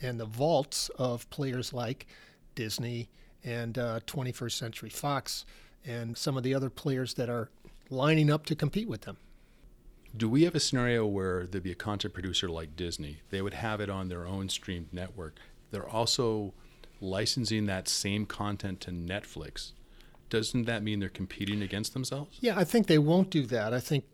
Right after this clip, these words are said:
Speaker 1: that when the, when their contracts with Netflix expire, they won't renew them. They're, and they've actually said as much publicly. They're, they're going to pull their stuff once, once those contracts with, uh, Netflix expire into their own service, as, as are many of the other content providers that are trying to get into this game as well.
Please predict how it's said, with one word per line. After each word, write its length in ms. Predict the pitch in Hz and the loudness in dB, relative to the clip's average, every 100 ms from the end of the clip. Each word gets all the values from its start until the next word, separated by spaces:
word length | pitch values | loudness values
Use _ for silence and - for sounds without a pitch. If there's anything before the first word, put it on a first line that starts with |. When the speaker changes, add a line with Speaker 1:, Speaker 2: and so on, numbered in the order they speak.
| - | 0
Speaker 1:
that 200 | 143 139 | 2 4
when 140 | 147 | 4
the, 140 | 139 147 190 | 6 4 4
when 140 | 147 | 4
their 160 | 139 127 | 4 2
contracts 580 | - 175 170 170 147 - | 4 6 6 6 4 2
with 160 | 135 | 2
Netflix 500 | 151 147 - 143 - | 2 0 0 -2 -2
expire, 520 | 135 - - 151 143 | -2 -2 4 6 6
they 160 | 127 127 | 4 2
won't 240 | 139 156 - | 0 -2 -4
renew 260 | 151 135 131 | -2 -2 -2
them. 220 | 135 - - - - | -4 -10 -18 -20 -12
They're, 300 | - 127 120 - | -4 -2 -2 0
and 100 | 139 | 4
they've 140 | 143 | 8
actually 340 | 156 135 - 123 | 8 6 2 0
said 260 | - 127 | 2 2
as 140 | 113 123 | 0 -4
much 200 | 110 - | -6 -6
publicly. 460 | 131 110 107 107 | -6 -4 -8 -8
They're, 140 | 101 107 | -8 -8
they're 180 | 117 | -8
going 220 | 107 127 120 | -6 -4 -4
to 100 | 117 - | -6 -2
pull 180 | 160 | 2
their 140 | 143 127 | 4 4
stuff 460 | - 131 123 - - - - - - | 0 0 -2 -4 -14 -18 -20 -12 0
once, 380 | 151 - - 381 | 2 2 -2 -4
once 200 | 135 139 | 0 2
those 200 | 151 120 | 2 0
contracts 500 | - 143 151 135 - | 0 0 4 2 2
with, 140 | 139 - - - | 0 -2 -8 -8
uh, 180 | 151 120 | -4 -2
Netflix 460 | 127 135 139 - | -2 -2 -2 -2
expire 420 | 127 - 120 123 139 - | -4 -4 -2 0 -2 4
into 220 | 170 160 | 6 8
their 200 | 143 131 | 8 6
own 120 | 123 | 4
service, 520 | - 123 117 101 - - - - - - | 0 -2 -2 -4 -8 -8 -18 -20 -10 6
as, 240 | 165 147 | 8 8
as 400 | 170 233 214 185 | 6 6 6 8
are 120 | 185 | 6
many 280 | 165 175 165 | 8 8 8
of 80 | 147 | 6
the 140 | 147 | 6
other 180 | 147 143 | 6 4
content 460 | - 127 113 127 - | 0 -4 -2 -6 -4
providers 440 | 123 123 127 123 | -4 -2 -2 -2
that 140 | 127 | -2
are 200 | 120 131 - | -2 -4 -4
trying 220 | 147 131 | -2 0
to 80 | 117 | 0
get 160 | 139 | -2
into 160 | 117 120 | -2 -4
this 160 | 113 - | -6 -6
game 240 | 123 110 | -6 -6
as 140 | 110 | -6
well. 260 | 127 101 | -4 -6